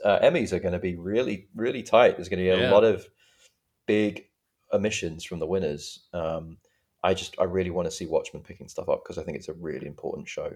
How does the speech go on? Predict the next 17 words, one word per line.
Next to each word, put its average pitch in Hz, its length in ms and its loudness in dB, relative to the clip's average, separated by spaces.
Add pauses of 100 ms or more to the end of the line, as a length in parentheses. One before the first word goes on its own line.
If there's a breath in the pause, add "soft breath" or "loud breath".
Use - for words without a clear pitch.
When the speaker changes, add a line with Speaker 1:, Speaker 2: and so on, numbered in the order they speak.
(160)
Speaker 1:
and, - 240 -12 (340)
and - 260 -8
really 78 140 -6
important - 360 -8
for, - 220 -6 (240)
for - 80 -16
the 82 120 -6
age - 240 -4
that - 100 -4
we're 73 140 -4
in, - 160 -10 (540)
Speaker 2:
I 123 60 -14
need 98 120 -12
to 90 80 -16
watch 92 140 -10
it. 82 40 -8
Speaker 1:
uh, 80 180 -8